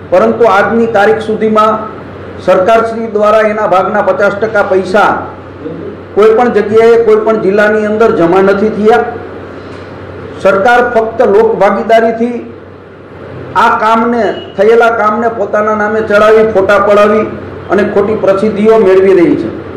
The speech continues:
હું મારા મત વિસ્તારની વાત કરું તો મારા મત વિસ્તારમાંથી પસાર થતી ભાદર નદી જેતપુરના ઉદ્યોગપતિઓ જે સાડીના કારખાનાઓ સાથે જો-, જોડાયેલા છે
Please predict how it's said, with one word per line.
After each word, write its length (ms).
હું 160
મારા 220
મત 200
વિસ્તારની 520
વાત 280
કરું 240
તો 60
મારા 280
મત 160
વિસ્તારમાંથી 600
પસાર 440
થતી 200
ભાદર 380
નદી 340
જેતપુરના 680
ઉદ્યોગપતિઓ 800
જે 120
સાડીના 520
કારખાનાઓ 640
સાથે 300
જો-, 380
જોડાયેલા 500
છે 160